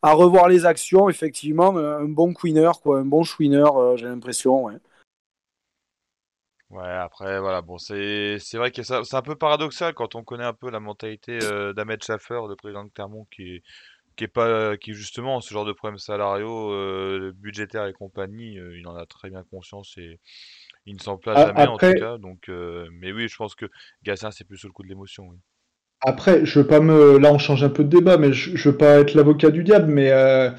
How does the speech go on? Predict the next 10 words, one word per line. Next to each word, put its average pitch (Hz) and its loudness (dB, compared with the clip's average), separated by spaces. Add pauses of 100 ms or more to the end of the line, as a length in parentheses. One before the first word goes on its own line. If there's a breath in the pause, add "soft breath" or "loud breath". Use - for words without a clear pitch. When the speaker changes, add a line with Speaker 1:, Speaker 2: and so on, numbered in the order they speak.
(680 loud breath)
Speaker 3:
faut 135 -2
dire 165 4
que 135 4
Duprat 131 0
a 160 6
quand - -4
même 127 2
bien 147 0
chauffé, 156 4
euh, 123 2